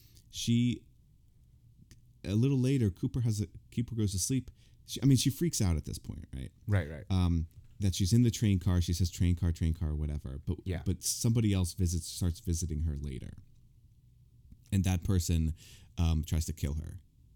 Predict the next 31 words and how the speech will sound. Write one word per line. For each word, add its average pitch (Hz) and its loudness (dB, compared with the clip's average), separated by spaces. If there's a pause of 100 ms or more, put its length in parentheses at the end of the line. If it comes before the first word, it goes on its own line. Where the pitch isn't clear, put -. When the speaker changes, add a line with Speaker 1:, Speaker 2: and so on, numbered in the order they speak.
(760)
Speaker 2:
Wait, 131 -2
what? 143 -2 (180)
That 127 -6
hap-, 160 -10 (340)
that 143 -2
happened 202 -2
in 120 0
this 143 -4
episode? 214 -6 (340)
Speaker 1:
I 113 0
think 156 2
it 139 2
might 135 4
have 120 2
happened 107 0
in 92 2
the 87 2
next 90 2
episode, 123 -2
but 104 2
I'm 95 2
just 110 0
trying 110 2
to, 90 0
like, 87 0
put 101 -2
all 92 0
these 85 -2
things 90 0
together, 85 0
like, 76 -6